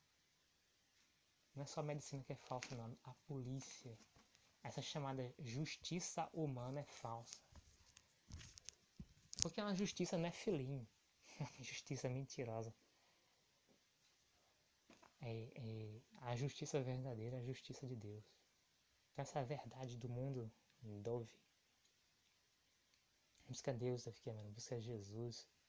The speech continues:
pra ele mostrar uma solução pra você, Dove Cameron. Porque esse mundo, nefilim, é um mundo mentiroso. Ele, eles, eles iludem as pessoas. Eles fazem promessas que nunca se cumprem, sabe?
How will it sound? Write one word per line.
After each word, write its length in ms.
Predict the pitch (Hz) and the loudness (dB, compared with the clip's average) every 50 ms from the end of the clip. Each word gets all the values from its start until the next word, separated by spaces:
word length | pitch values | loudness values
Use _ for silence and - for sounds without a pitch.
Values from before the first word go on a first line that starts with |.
| - _ _ _ _ _ _ _ _ _ - | -20 _ _ _ _ _ _ _ _ _ -4
pra 180 | - 120 117 117 | 0 2 4 4
ele 200 | 123 127 127 123 | 4 4 2 2
mostrar 580 | 123 127 127 117 - - - 123 120 117 117 117 | 2 2 0 0 -2 -4 -2 -2 0 0 0 0
uma 140 | 120 123 | 0 0
solução 580 | - - - 131 123 131 117 - - 127 120 113 | -2 -2 0 0 0 0 0 -2 -2 -4 -4 0
pra 140 | - 123 120 | 2 0 2
você, 360 | 117 123 120 - - 113 104 | 2 0 -4 -6 -6 -6 -4
Dove 220 | 104 104 98 - | -4 -4 -6 -6
Cameron. 320 | - - 113 101 95 95 - - _ _ _ _ _ _ _ _ _ - _ _ _ _ _ _ _ _ | -6 -6 -6 -6 -6 -10 -14 -18 _ _ _ _ _ _ _ _ _ -20 _ _ _ _ _ _ _ _
Porque 220 | - 113 - - 131 | -4 -4 -2 2 2
esse 340 | 131 127 - - - - 139 | 2 2 0 -2 -4 -2 -2
mundo, 640 | 123 117 113 117 120 120 113 117 113 107 104 104 - _ _ - _ _ _ _ - | 0 0 0 0 0 0 0 0 0 -2 -2 -6 -12 _ _ -20 _ _ _ _ -6
nefilim, 420 | 117 113 113 - - - 123 113 117 | -4 -2 -2 -2 0 0 0 2 2
é 80 | 123 | 2
um 40 | 123 | 2
mundo 240 | 120 123 123 123 123 | 2 0 0 0 0
mentiroso. 520 | 123 123 123 - - - 120 110 107 113 120 | 0 0 -2 -2 0 0 2 2 4 4 4
Ele, 120 | 120 139 | 4 4
eles, 280 | 143 151 131 123 117 127 | 4 2 2 2 2 0
eles 380 | - 135 120 123 123 120 120 | 0 0 2 2 2 4 4
iludem 520 | 147 147 120 110 113 117 110 117 107 107 - - - - - - - - - - - - _ - | 2 2 4 2 2 2 2 0 -2 -4 -6 -10 -16 -20 -20 -20 -20 -20 -20 -20 -20 -16 _ -6
as 120 | 123 110 | -4 -4
pessoas. 560 | - - 117 - - - 117 107 104 101 - - - - - - - _ _ - | -2 -2 -2 -2 -2 -2 0 0 0 0 -4 -8 -20 -20 -20 -20 -20 _ _ -2
Eles 320 | 117 117 127 160 156 - - | 0 2 4 4 2 0 -2
fazem 400 | - - 123 123 117 135 123 113 | 0 2 4 4 4 4 0 -4
promessas 840 | - - 131 135 127 113 107 104 104 113 - - - 117 - - - - _ _ _ _ - | -2 0 0 2 2 0 -2 -2 -4 -4 -6 -6 -6 -8 -10 -12 -18 -20 _ _ _ _ -10
que 120 | - - 120 | -2 0 0
nunca 240 | 123 127 139 - | 2 2 0 0
se 180 | - - - - | -2 -2 -6 -8
cumprem, 440 | - - - 117 113 110 - 110 98 | -8 -4 -2 -2 -2 -2 -4 -10 -10
sabe? 240 | - - - - - | -10 -12 -16 -18 -20